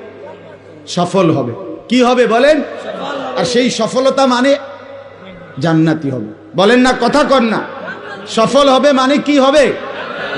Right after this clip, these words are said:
জান্নাত। সবাই বলেন কি হবে? আবার বলেন কি হবে? জান্নাতি হব তো ইনশাআল্লাহ। চাই তো ইনশাআল্লাহ। আল্লাহ তৌফিক দান করে। আরে চাইতে হয়, চাইতে হয়। নবীজি চাইতেন।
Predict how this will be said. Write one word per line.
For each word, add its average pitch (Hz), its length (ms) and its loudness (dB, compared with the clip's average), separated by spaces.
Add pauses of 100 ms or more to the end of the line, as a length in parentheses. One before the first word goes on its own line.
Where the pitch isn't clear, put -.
জান্নাত। 240 340 2
সবাই 285 300 4
বলেন 285 380 4
কি 302 120 4
হবে? 285 380 4 (840)
আবার 285 320 2
বলেন 294 380 4
কি 302 140 4
হবে? 294 400 4 (720)
জান্নাতি 262 480 2
হব 247 280 2
তো 330 140 2
ইনশাআল্লাহ। 302 680 0 (800)
চাই 269 260 2
তো 330 180 2
ইনশাআল্লাহ। 302 680 2 (360)
আল্লাহ 220 500 0
তৌফিক 202 460 0
দান 147 300 -4
করে। - 260 -16 (580)
আরে 247 160 2
চাইতে 311 380 2
হয়, 226 240 4
চাইতে 214 400 2
হয়। 143 160 -2 (380)
নবীজি 247 300 4
চাইতেন। 285 500 2